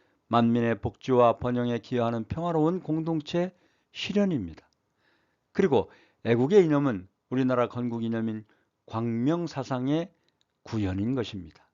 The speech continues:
우리 원로들의 길잡이는 하늘이 사랑하시는 대한민국을 위해 바른 국가관, 바른 인생관,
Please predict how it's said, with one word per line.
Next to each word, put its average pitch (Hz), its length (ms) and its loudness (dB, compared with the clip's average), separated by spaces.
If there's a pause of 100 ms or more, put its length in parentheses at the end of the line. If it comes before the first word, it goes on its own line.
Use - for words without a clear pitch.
(3000)
우리 226 180 4
원로들의 190 440 8
길잡이는 139 680 -2 (140)
하늘이 151 320 -4
사랑하시는 135 560 -6
대한민국을 131 640 -4
위해 131 100 0
바른 127 340 -6
국가관, 127 440 -4
바른 123 240 -6
인생관, 127 640 -2